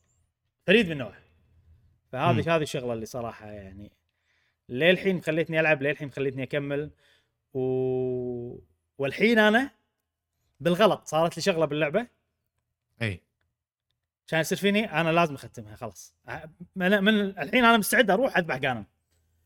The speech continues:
Speaker 1: خلاص،
Speaker 2: <laughs>
Speaker 1: عرفت لي كذي؟ ف-
Speaker 2: شنو اللي صار لك بالغلط؟
Speaker 1: أحرقه، ما أبي أحرق.
Speaker 2: آه، أوكي.
Speaker 1: راح أحرق عليك. بس شوف، أنا نصيحة حق أي واحد بيلعب اللعبة،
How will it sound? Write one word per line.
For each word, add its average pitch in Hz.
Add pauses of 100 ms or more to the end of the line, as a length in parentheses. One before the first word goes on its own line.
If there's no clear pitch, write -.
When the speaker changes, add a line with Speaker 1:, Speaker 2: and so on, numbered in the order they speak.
(220)
Speaker 1:
خلاص، 233
Speaker 2:
<laughs> -
Speaker 1:
عرفت 202
لي 202
كذي؟ 208 (560)
ف- 160
Speaker 2:
شنو 160
اللي 143
صار 123
لك 110
بالغلط؟ 104 (340)
Speaker 1:
أحرقه، 208
ما 147
أبي 110
أحرق. - (520)
Speaker 2:
آه، 117
أوكي. 202
Speaker 1:
راح 156
أحرق 143
عليك. 117 (1080)
بس 190
شوف، 247
أنا 233
نصيحة 233 (380)
حق 147 (380)
أي 170
واحد 151 (340)
بيلعب 139
اللعبة، 151